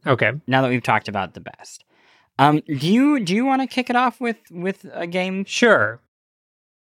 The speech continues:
Speaker 1: Uh, I'm gonna start with,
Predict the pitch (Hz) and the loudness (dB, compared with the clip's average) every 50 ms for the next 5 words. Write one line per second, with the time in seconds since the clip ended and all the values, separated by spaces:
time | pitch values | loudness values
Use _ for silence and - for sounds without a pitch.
0 | _ _ _ _ _ _ _ _ _ _ _ - - 170 160 160 165 160 160 160 | _ _ _ _ _ _ _ _ _ _ _ 0 2 4 4 4 4 4 4 6
1 | 156 151 151 147 143 - 170 196 226 247 247 - - - - - 135 123 123 120 | 6 6 4 4 2 0 0 0 2 2 2 2 0 2 4 4 6 6 6 6
2 | 127 135 - _ _ _ - 170 156 139 131 127 120 117 117 117 113 113 113 - | 4 2 -2 _ _ _ -6 -4 0 2 4 4 6 6 6 6 6 4 2 -2
3 | - - - - - - | -14 -20 -20 -20 -20 -20